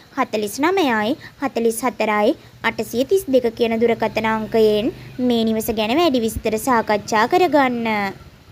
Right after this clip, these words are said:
යාළුවනේ අද වීඩියෝ එකේ අන්තිමටම මං ඔයාලට අරගෙන ආවේ ඔයාලට ඉතාමත් වාසිදායක මුදලකට මිලදී ගන්න පුළුවන්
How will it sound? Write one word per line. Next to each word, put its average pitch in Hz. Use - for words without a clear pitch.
යාළුවනේ 226
අද 302
වීඩියෝ 220
එකේ 214
අන්තිමටම 226
මං 226
ඔයාලට 208
අරගෙන 208
ආවේ 247
ඔයාලට 214
ඉතාමත් 220
වාසිදායක 226
මුදලකට 226
මිලදී 220
ගන්න 208
පුළුවන් 214